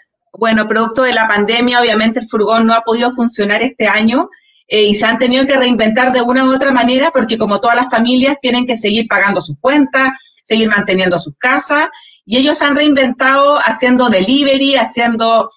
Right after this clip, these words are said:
traslado de gente de un lugar a otro, y aquí que se presente Carle, perdón, Yasna, eh, que nos cuente lo que hace, dónde hay que ubicarla,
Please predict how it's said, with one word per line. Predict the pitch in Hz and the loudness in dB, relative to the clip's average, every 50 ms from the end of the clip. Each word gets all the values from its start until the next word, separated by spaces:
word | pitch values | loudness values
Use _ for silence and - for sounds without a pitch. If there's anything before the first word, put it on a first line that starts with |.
| _ _ _ - | _ _ _ -6
traslado | - 220 208 233 214 226 233 240 240 240 240 226 | -4 -2 -2 0 0 0 2 2 2 2 2 0
de | 214 202 | 0 -2
gente | 190 - - 269 277 285 269 269 285 269 | -2 -2 -2 -2 0 0 0 0 0 0
de | 254 240 | 0 0
un | 226 220 | 0 0
lugar | 214 202 208 208 - | 0 0 0 0 0
a | 175 190 233 | 0 0 2
otro, | 269 285 277 285 269 277 294 302 - - - - _ _ _ | 2 0 0 0 0 0 0 0 -2 -6 -18 -20 _ _ _
y | - 214 233 | -6 -2 0
aquí | 220 220 226 233 233 226 220 - - - 277 294 311 311 | 2 2 2 2 2 0 -2 -6 -10 -4 -2 0 0 0
que | 302 311 | -2 -4
se | 311 269 240 | -4 -4 -2
presente | - 226 220 220 262 247 254 262 220 | -2 -2 -2 0 -2 -2 -2 -4 -4
Carle, | 208 247 254 269 262 269 233 233 226 220 208 208 | -2 -2 -2 0 0 0 0 0 0 0 -2 -2
perdón, | 220 208 - 214 202 202 | -4 -4 -4 -2 -4 -2
Yasna, | 196 233 247 311 302 320 359 370 392 - _ _ _ _ _ | -2 -2 -2 -2 -2 -2 -4 -4 -4 -8 _ _ _ _ _
eh, | - 220 226 226 220 214 214 | -4 -2 0 0 2 0 0
que | 220 220 | 0 0
nos | 208 208 - | 0 0 0
cuente | - 254 262 269 262 269 | 0 0 2 2 2 2
lo | 262 233 220 | 0 0 -2
que | 220 220 | 0 0
hace, | 233 254 311 311 - - 294 277 262 | 0 0 0 -4 -2 -2 0 0 2
dónde | 262 240 240 220 | 2 0 0 0
hay | 220 | -2
que | 220 220 208 | -2 0 0
ubicarla, | 180 165 160 151 - 247 269 285 277 285 277 277 277 285 | 0 0 0 -2 -2 -2 0 0 0 0 0 2 0 0